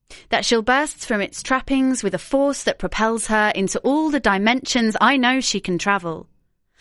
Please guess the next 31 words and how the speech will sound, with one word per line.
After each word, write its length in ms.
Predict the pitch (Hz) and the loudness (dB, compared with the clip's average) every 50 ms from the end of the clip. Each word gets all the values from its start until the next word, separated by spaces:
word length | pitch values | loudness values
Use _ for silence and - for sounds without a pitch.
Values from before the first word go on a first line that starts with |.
| - - - - - - _ _ - | -20 -20 -20 -20 -20 -20 _ _ -4
all 180 | 226 240 262 | 0 0 2
the 160 | 269 262 220 | 2 2 2
inconvenient 680 | 220 220 214 - 190 190 185 202 208 208 202 185 175 170 - | 2 0 0 0 -2 -2 0 0 0 0 0 0 -2 -4 -6
places 840 | - 165 170 160 - - - - - - 185 - - - - - _ _ _ _ _ _ _ _ - - - _ | -6 -6 -6 -6 -8 -10 -10 -10 -10 -12 -14 -16 -20 -20 -20 -20 _ _ _ _ _ _ _ _ -20 -20 -10 _
where 160 | 190 185 180 | -4 -2 0
those 480 | 170 202 202 208 208 202 208 202 - - | 0 2 2 2 2 0 0 -2 -2 -2
who 140 | 190 185 | -2 -2
wish 320 | 180 190 226 233 - - - | 0 0 0 0 0 -4 -4
to 100 | - 208 | -4 -4
subdue 540 | 180 - - 175 160 - - 190 190 196 196 | -4 -2 -4 -4 -4 -4 -4 -2 0 0 0
her 180 | 170 165 165 160 | -2 -2 -4 -4
voice 680 | 156 170 175 175 180 170 - - - - - - - - _ | -2 -2 -2 -2 -2 -4 -6 -8 -8 -10 -10 -14 -18 -16 _
lurk, 540 | 160 160 156 151 - - - _ _ - - _ _ _ _ _ _ _ _ _ _ - - - - _ | -8 -6 -6 -6 -8 -10 -14 _ _ -20 -20 _ _ _ _ _ _ _ _ _ _ -20 -20 -20 -10 _
with 180 | 180 165 - - | -8 -8 -6 -6
pearl-curved 1080 | - - 208 202 208 208 202 202 196 - - - 190 185 185 185 180 180 - - - - | -4 -2 0 0 0 2 0 0 -2 -4 -4 -2 0 0 2 0 -2 -4 -6 -10 -10 -6
teeth 320 | - 220 208 202 - - - - - | -4 -4 -4 -4 -6 -12 -18 -14 -8
and 160 | - 170 165 - | -6 -4 -2 -2
shiny 420 | - - 190 185 185 190 185 180 | 0 2 2 2 2 2 0 -2
spines 600 | 165 - - - 180 175 175 175 175 175 170 - | -2 -4 -4 -2 0 0 0 0 0 -2 -4 -6
protruding. 720 | - - - 151 - - 180 170 170 165 165 - - 190 165 _ _ _ _ _ _ _ _ _ _ _ _ _ _ _ - - - - - - - - | -8 -12 -12 -12 -8 -4 -4 -4 -4 -4 -8 -12 -14 -16 -20 _ _ _ _ _ _ _ _ _ _ _ _ _ _ _ -20 -20 -18 -16 -16 -14 -4 -2
I 80 | - | 2
want 220 | 226 277 330 320 - | 2 4 2 2 0
to 80 | 277 | -2
tell 280 | 247 - 269 269 294 302 | 0 2 2 2 2 2
her 240 | 240 247 208 202 196 | 2 2 2 4 2
that 160 | 190 180 - | 0 0 2
there'll 140 | 202 220 220 | 0 0 2
be 120 | - 214 | 0 -2
so 320 | 208 - - - 247 269 269 | -2 -4 -4 0 2 4 4
much 260 | 269 240 - - - | 4 2 0 -2 -2
more, 400 | - 214 202 208 214 220 220 226 | 0 0 0 0 0 -2 -2 -4